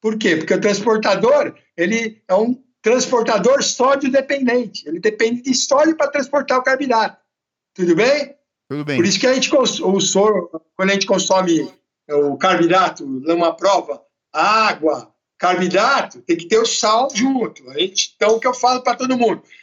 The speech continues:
Speaker 1: "Me dá água, me dá carboidrato, me dá sal, que eu nunca vou parar numa prova longa na vida." Nunca.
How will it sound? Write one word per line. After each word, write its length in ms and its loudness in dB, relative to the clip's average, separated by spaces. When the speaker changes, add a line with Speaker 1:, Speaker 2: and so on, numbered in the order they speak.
Speaker 1:
"Me 140 -2
dá 140 2
água, 480 2
me 120 -4
dá 140 0
carboidrato, 640 -2
me 80 -12
dá 180 2
sal, 520 0
que 80 -2
eu 80 4
nunca 340 2
vou 160 2
parar 280 0
numa 180 2
prova 280 0
longa 300 2
na 120 0
vida." 360 -4
Nunca. 440 0